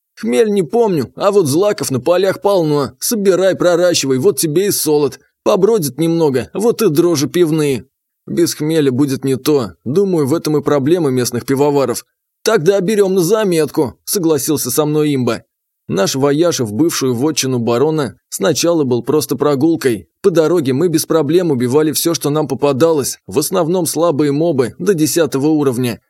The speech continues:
Но и от них была польза. Понемногу копились коины и опыт. Правда, долго все это. Кстати, когда девушки кого-то убивали, опыт не уходил в никуда из-за их предела в уровнях.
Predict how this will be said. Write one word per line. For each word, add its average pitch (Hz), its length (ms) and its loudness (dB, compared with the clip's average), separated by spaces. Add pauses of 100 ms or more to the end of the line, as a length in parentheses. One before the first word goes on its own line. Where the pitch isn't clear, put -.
(140)
Но 214 180 0
и 185 60 4
от 156 160 -2
них 180 200 -2
была 139 240 2
польза. 127 540 -2 (120)
Понемногу 175 560 -2
копились 147 500 -2
коины 156 460 0
и 131 40 0
опыт. 147 380 0 (300)
Правда, 151 340 0
долго 143 380 2
все 147 240 0
это. 117 420 -4
Кстати, - 460 -2
когда 165 320 0
девушки 151 440 0
кого-то 147 420 -2
убивали, 135 600 0 (220)
опыт - 340 -4
не 202 120 0
уходил 170 460 0
в 139 80 -4
никуда 147 600 0
из-за 170 320 0
их 139 120 -4
предела 151 420 0
в 151 100 0
уровнях. 135 480 -2